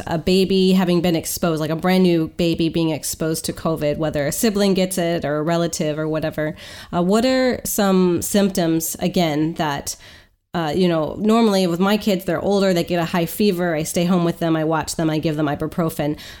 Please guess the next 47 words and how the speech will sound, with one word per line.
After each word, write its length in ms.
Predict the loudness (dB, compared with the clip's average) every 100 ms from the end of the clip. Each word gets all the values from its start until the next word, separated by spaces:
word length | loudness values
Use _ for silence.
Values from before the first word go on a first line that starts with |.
| -8
But 160 | 0
I 100 | 0
feel 200 | 2 2
like 220 | 2 0 -4
if 240 | -4 0
I 40 |
had 180 | 2 2
a 60 | 0
tiny 460 | -2 0 2 4
baby, 540 | 2 0 0 -2 -4 -8 -12 -12
I, 160 | -16 -8
I 100 | 2
would 120 | 4 4
be 100 | 4
a 60 |
lot 200 | 2 0
more 180 | 0 2
nervous 480 | 2 0 -2 -4 -4
about 560 | -4 -4 -6 -10 -18
keeping 320 | -4 -2 0 0
them 140 | 0
home. 480 | -2 -4 -4 -6 -4
So 400 | -2 0 -2 -4 -10 -20 -20 -20 -2
do 80 | 2
you 60 | 2
have 100 | 2
any 100 | 2
thoughts 280 | 0 -2
about, 200 | -2 -2
like, 160 | -2 -4
when 280 | 0 2 4
they 120 | 2
should 140 | 2
head 160 | 0 0
for 100 | -2
the 100 | -2
hospital 800 | -2 -4 -4 -4 -2 0 -2 -4
or 600 | -4 -4 -4 -4 -6 -8 _ -4
medications 840 | -2 0 2 2 2 2 2 2
or 120 | 0 0
anything 380 | 0 0 0
like 220 | -2 -4 -4
that 220 | -4 -4
with 120 | -4
a 60 | -4
tiny 400 | -4 -2 -2 0
baby? 380 | 0 0 0